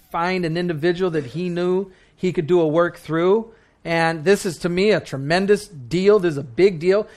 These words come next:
He's gonna raise his son. He's gonna be a carpenter in, in a shop like his stepdad, like his, right, foster dad.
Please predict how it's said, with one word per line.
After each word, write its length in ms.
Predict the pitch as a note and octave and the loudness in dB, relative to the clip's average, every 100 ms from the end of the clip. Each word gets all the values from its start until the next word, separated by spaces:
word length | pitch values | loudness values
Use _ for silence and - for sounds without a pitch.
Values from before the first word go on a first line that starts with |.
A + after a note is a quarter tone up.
| - | -20
He's 140 | - A#3+ | -10 -2
gonna 120 | A#3 | -2
raise 440 | D3 E3+ G3 G#3 | 2 4 4 4
his 160 | G3 A3+ | -2 -6
son. 500 | - G#3+ D#4+ C#3 B2 _ _ _ _ _ _ _ _ | -2 -2 -2 -10 -14 _ _ _ _ _ _ _ _
He's 80 | E3 | -6
gonna 80 | |
be 80 | F3+ | -4
a 20 | |
carpenter 640 | F3 D#3+ F3 F#3+ G3+ G#3 G#3 | -2 4 4 4 2 2 2
in, 100 | G#3 | 0
in 220 | G#3 F3+ | -2 -4
a 60 | F3+ | -2
shop 220 | A3+ C#3 | -4 -4
like 380 | C3+ E3 F#3+ F#3+ | 0 2 2 0
his 420 | F3+ F#3 G3 - | 0 2 0 -6
stepdad, 640 | B3 C4+ G#3 C#3 B2+ C3+ | -4 -4 -6 -8 -8 -6
like 240 | C#3 E3+ E3 | 0 0 2
his, 320 | G3+ G3+ - _ _ _ _ | 2 2 -2 _ _ _ _
right, 320 | D3 G3+ - | -2 0 -2
foster 520 | - F3 A#3 - - | -4 0 0 -2 -6
dad. 380 | D3 C#3 A#2+ A2+ | -4 -4 -8 -18